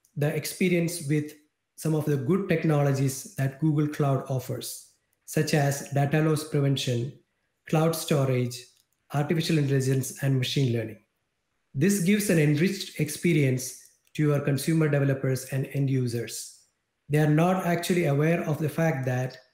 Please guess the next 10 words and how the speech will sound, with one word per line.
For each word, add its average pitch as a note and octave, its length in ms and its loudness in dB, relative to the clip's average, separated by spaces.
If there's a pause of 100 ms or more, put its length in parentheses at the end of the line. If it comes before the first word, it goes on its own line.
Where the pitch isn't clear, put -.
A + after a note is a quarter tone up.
(320)
they C#3+ 80 0
are C#3+ 100 2
interacting D#3 680 2
with D3 240 0 (160)
a C#3 100 0
legacy C3+ 400 0
service C3 360 -2
behind B2 360 -2
the A2+ 60 -10
scene. A2 280 -10